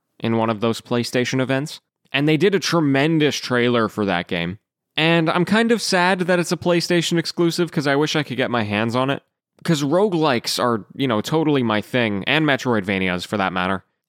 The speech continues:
And I think there's a lot of opportunity when it comes to more of these slower paced, and by slower paced I mean longer, uh, runs for a roguelike.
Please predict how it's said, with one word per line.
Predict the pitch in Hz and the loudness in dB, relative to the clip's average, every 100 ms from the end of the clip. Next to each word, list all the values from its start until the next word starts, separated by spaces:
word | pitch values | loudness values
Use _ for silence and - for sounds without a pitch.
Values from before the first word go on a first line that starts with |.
| _ - | _ -2
And | 175 | 0
I | 175 | 2
think | 170 - 220 202 | 0 0 0 0
there's | 196 220 190 | 2 2 4
a | |
lot | 180 135 147 165 190 | 2 2 2 2 4
of | 190 170 156 170 - _ _ _ - | 2 2 0 -2 -4 _ _ _ -4
opportunity | 151 165 156 156 - - 175 190 185 151 147 135 | -2 0 0 0 0 2 4 6 4 4 4 4
when | 135 | 2
it | 135 - | 0 -2
comes | 151 147 131 | -2 0 0
to | 147 | 0
more | 135 135 135 | 2 2 2
of | 131 117 | 0 0
these | 127 120 117 107 98 - _ _ _ - | 2 4 2 0 -4 -6 _ _ _ -4
slower | - 131 170 175 180 175 | -2 0 2 4 4 2
paced, | 143 147 151 143 - - - _ _ _ - | 0 0 2 2 0 -4 -8 _ _ _ -4
and | 135 123 | -2 0
by | 127 | 0
slower | - 143 135 135 | 0 2 2 2
paced | 127 123 120 127 | 0 0 0 0
I | |
mean | 120 117 113 110 104 _ _ _ - | 0 0 0 0 -2 _ _ _ -2
longer, | 117 113 127 120 131 135 123 _ _ _ _ | 0 2 2 0 2 2 -2 _ _ _ _
uh, | 117 110 98 | 0 0 0
runs | 107 113 160 202 208 - - _ | 0 0 2 0 0 -4 -8 _
for | 180 180 | 0 2
a | |
roguelike. | 175 175 170 185 208 - | 4 2 2 0 0 -6